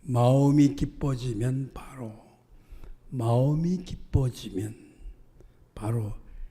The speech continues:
피 속에서 엔돌핀이 나오면서 바로 생명자가 생깁니다.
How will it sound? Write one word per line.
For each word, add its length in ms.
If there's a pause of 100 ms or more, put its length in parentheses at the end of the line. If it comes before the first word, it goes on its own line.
(260)
피 100
속에서 960 (100)
엔돌핀이 920
나오면서 840 (880)
바로 600 (360)
생명자가 1300
생깁니다. 760